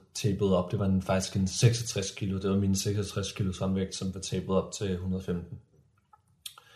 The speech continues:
Det er det tungeste, og det, det har været standing, men dengang kørte jeg også bench, altså det vil sige et knæ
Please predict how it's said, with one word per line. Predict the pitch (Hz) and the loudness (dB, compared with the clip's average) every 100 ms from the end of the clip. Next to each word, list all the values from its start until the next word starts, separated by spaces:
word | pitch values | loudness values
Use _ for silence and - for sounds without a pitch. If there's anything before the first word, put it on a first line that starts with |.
| - - | -12 8
Det | 139 | 12
er | |
det | 135 | 12
tungeste, | 120 104 110 120 107 | 10 6 6 4 4
og | 95 | 8
det, | 143 | 8
det | 160 | 10
har | 170 | 12
været | 151 | 12
standing, | 123 107 92 113 113 | 12 10 6 4 8
men | 123 117 117 - - | 10 10 8 2 8
dengang | 147 151 143 | 10 12 12
kørte | - 123 135 | 12 10 10
jeg | 123 | 8
også | 120 131 139 - - - | 10 10 10 8 4 6
bench, | 117 107 - - | 8 8 6 0
altså | - - | -4 -2
det | 113 113 | 0 2
vil | |
sige | 113 - 110 107 - - - - _ - | 2 4 6 6 4 -6 -20 -20 _ 0
et | 113 | 0
knæ | - 131 143 131 | 8 12 12 12